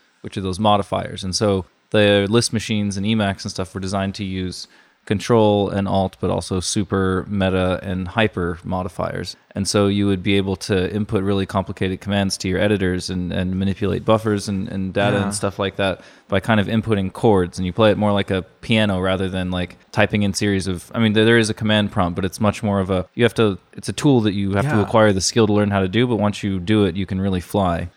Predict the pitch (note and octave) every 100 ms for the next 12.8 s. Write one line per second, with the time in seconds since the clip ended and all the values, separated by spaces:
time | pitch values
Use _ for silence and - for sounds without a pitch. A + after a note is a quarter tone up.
0 | _ - A#2 B2 D3+ C#3+ C3+ B2+ C3+ C3+
1 | D3 D3 C3 A2+ B2+ C#3+ A#2+ A2+ A2+ A2
2 | G#2 - A2+ G#2 G2 _ - B2 A2 A2
3 | A#2 G2+ G2+ G2+ G2 F2+ - - - G#2
4 | G2 G2 G#2+ G2 G2+ G2 F#2+ G2+ A2 G#2
5 | G2 - - G#2 G2 F#2+ A2 - E3 G#2+
6 | G#2 G#2+ G#2 G#2 G2 G#2+ G2+ G#2 G#2 G2
7 | A2+ G2+ - A#2 C3 C3 C3+ G#2+ G2 G#2+
8 | A2 - A#2 G2 - A2+ G#2 F#2+ F#2 -
9 | B2+ G#2+ F#2 G2 G2+ G2+ A2+ G#2 G2+ F#2+
10 | G2 G2 A2+ G2 G#2 A2+ G#2+ - A2 G2+
11 | A2 G2+ - G#2+ G#2 - G2+ F#2 F2+ F2+
12 | A2 G2 F#2 F2+ G2+ F#2 F#2+